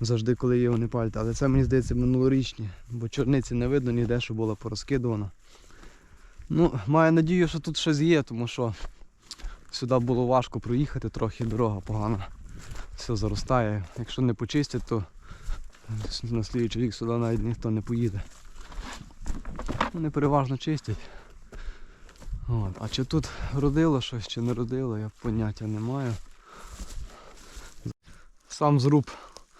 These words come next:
пусто на ньому, нічого нема. Взагалі ні одної ягодки.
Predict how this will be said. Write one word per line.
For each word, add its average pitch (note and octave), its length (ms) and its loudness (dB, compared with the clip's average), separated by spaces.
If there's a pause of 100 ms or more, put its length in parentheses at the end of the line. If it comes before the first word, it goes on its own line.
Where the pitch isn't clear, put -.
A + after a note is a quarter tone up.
(280)
пусто D3 320 6
на A#2+ 120 4
ньому, A2 280 4
нічого A#2 420 2
нема. G#2 280 2 (800)
Взагалі C#3 500 6
ні B2 140 6
одної A#2+ 240 4
ягодки. G2+ 400 0